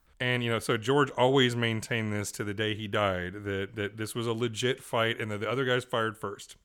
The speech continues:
Which is a smart thing to say because most historians consider the Battle of Jumonville Glen the first shots fired in the French and Indian War.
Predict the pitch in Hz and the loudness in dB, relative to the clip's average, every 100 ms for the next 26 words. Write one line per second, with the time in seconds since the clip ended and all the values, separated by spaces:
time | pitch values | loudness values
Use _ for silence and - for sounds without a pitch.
0 | _ 147 151 151 - 151 156 165 175 - | _ -4 -2 -2 2 2 2 2 0 2
1 | 117 120 127 120 104 101 101 - - 110 | 2 2 0 -2 0 -2 -4 -8 -4 -2
2 | 107 110 - 113 110 117 113 98 101 110 | -2 -4 -8 -6 -4 -4 -4 -2 -2 -2
3 | 107 98 107 107 113 117 120 104 98 104 | -4 -4 -4 -4 -2 -4 -4 -4 -4 -2
4 | 123 - - 151 - - 95 110 - - | -4 -6 -6 -4 -4 -4 -2 -4 -6 0
5 | 147 135 123 120 - 98 - 98 95 98 | 2 2 0 -4 -6 -10 -8 -8 -6 -6
6 | 117 175 131 - | -4 -2 -2 -4